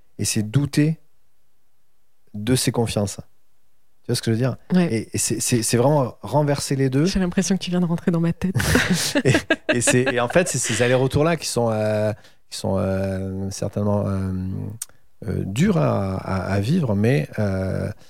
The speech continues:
Speaker 1: mais j'ai le sentiment que quand on passe de l'un à l'autre, euh, en tout cas, moi, les, les gens avec qui j'apprécie travailler, c'est les gens qui ont aussi cette capacité à,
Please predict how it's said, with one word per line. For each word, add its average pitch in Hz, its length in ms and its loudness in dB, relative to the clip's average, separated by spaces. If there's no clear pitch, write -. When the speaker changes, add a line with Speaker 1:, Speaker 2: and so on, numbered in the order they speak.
Speaker 1:
mais 98 80 -2
j'ai 95 60 -2
le 95 60 0
sentiment - 340 4
que - 100 -4
quand 117 200 0
on 117 60 4
passe 113 180 0
de 117 80 0
l'un 110 120 2
à 107 80 0
l'autre, 123 320 0
euh, 98 500 -4
en 101 60 -2
tout 95 60 -8
cas, 147 120 4
moi, 139 100 2
les, 113 180 0
les 107 200 -2
gens 120 160 2
avec 117 160 -2
qui 120 100 -4
j'apprécie 110 460 -2
travailler, 117 340 0
c'est - 160 -6
les 101 140 -2
gens 123 260 0
qui - 160 -10
ont 101 80 -2
aussi - 220 -4
cette - 220 -4
capacité 110 540 -2
à, 95 180 -2